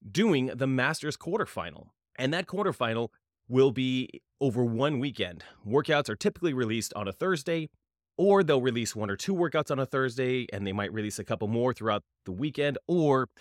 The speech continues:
like they have in the past couple of years, they've released all the workouts, but then given you specific deadlines to complete those workouts, meaning you have to have workouts one and two done by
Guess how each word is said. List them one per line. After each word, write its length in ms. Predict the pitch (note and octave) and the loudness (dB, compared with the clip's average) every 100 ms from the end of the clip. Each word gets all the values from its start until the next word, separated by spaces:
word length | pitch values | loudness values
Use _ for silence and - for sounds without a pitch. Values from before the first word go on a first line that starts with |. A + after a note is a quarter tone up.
| - - | -20 -6
like 120 | A2+ | -6
they 140 | A2 G#2+ | -2 -4
have 200 | G2+ A2+ | -2 -2
in 60 | G#2+ | -2
the 80 | G2+ | -4
past 320 | - G2+ - | -4 -6 -4
couple 240 | G#2+ G2 | -8 -6
of 100 | F#2+ | -8
years, 320 | G2+ D3+ D3+ - _ _ | -4 -4 -4 -6 _ _
they've 160 | A#2 G#2+ | -4 -2
released 280 | B2+ C3+ - | 0 -2 -2
all 160 | D#3 F3+ | 0 0
the 80 | C#3+ | 2
workouts, 320 | B2+ A#2+ A#2+ | 0 0 -4
but 100 | A2+ | -4
then 140 | A#2 G#2+ | -4 -2
given 240 | B2 A#2 | -2 0
you 80 | A#2+ | -2
specific 480 | - A2+ A2 F2+ - | -4 -6 -6 -8 0
deadlines 480 | F#3 C3+ A#2 A2+ | 0 2 -2 -2
to 80 | - | -8
complete 500 | - A2 - G3+ G3+ | -8 -8 -4 -6 -2
those 220 | A#2 G2+ | -2 -2
workouts, 560 | F#2+ F#2+ F2+ E2+ D#2 - | -4 -8 -6 -8 -8 -6
meaning 240 | G#2+ A2+ | -2 -2
you 120 | A2 G#2 | -2 -2
have 180 | A2+ | -4
to 80 | - | -6
have 220 | G2+ G2+ | -6 -6
workouts 420 | F#2+ F#2+ G2+ F2+ G2+ | -6 -8 -8 -8 -8
one 200 | F2+ F2 | -8 -8
and 100 | E2 | -6
two 400 | - G3 F#3 C#3+ | 0 0 0 -2
done 300 | A#2 A2+ G#2+ | -2 -2 -4
by 380 | F2 G#2 G2+ | -4 -2 -2